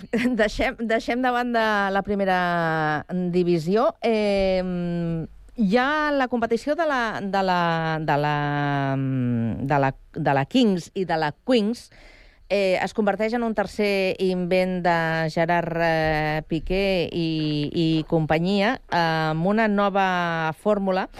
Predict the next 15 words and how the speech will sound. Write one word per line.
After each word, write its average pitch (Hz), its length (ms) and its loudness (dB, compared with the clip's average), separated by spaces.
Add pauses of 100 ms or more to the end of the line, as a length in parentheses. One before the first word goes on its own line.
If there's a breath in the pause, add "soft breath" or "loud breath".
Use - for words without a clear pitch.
(300 loud breath)
que 196 160 2
és, 190 160 -8
eh, 170 460 0 (100)
la 165 260 2
Kingdom 240 540 0
Cup. - 480 -2
La 170 160 -2
Kingdom 220 480 0
Cup, 233 300 -2 (100)
eh, 180 640 0
és 190 100 -2
la 196 160 2
primera 180 320 0
competició 180 560 -2
mixta, 202 560 0